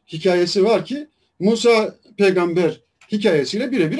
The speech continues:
aynı. Sepet hikayesi. Nil nehrine bırakılan sepet hikayesi. Ya Musa, Musa'nın hikayesiyle aynı. Efendim İsa'nın hikayesi, e, birçok mitolojide birebir aynısı var.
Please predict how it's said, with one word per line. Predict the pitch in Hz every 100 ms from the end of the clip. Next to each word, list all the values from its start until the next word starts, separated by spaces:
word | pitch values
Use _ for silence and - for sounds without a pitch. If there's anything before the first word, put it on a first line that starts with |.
| 339
aynı. | 392 302 - _ _ _ _ _ _ _ _ _ _ _ _ _ _ 202 _ _ _ _ _ _ _ _ _ _ _ _ _ _ -
Sepet | 233 240 247
hikayesi. | 180 131 98 92 - _ _ -
Nil | 185 220
nehrine | 180 156 147 147
bırakılan | 160 127 214
sepet | 285 311 330 -
hikayesi. | 208 117 107 - - -
Ya | 240
Musa, | 269 285 311
Musa'nın | 311 277 277 320 320 311 285 -
hikayesiyle | 262 277 277 294 285
aynı. | 302 247 - _ _ _ _ _ _ _ _ _ -
Efendim | 233 233 214 202
İsa'nın | 294 285 269 269
hikayesi, | 247 202 160 156 156 302 - _ _ _ -
e, | 190 202
birçok | 262 269 233
mitolojide | 226 220 160 147 262
birebir | 254 240 156 294
aynısı | 294 233 196
var. | 320 320